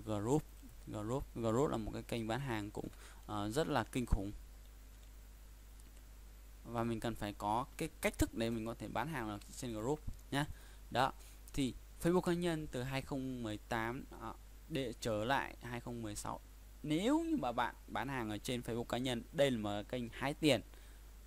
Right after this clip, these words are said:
và bán hàng qua livestream vô cùng tuyệt vời,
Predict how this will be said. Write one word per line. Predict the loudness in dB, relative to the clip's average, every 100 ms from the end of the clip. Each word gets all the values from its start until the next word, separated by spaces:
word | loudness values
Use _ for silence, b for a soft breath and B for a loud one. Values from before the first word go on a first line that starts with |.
| 0
và | 4
bán | 12 12
hàng | 12 8
qua | 4 4
livestream | 4 2 2 2 0 -6 -12 -16 -12 0
vô | 4
cùng | 4 4
tuyệt | 0 -2
vời, | -2 -2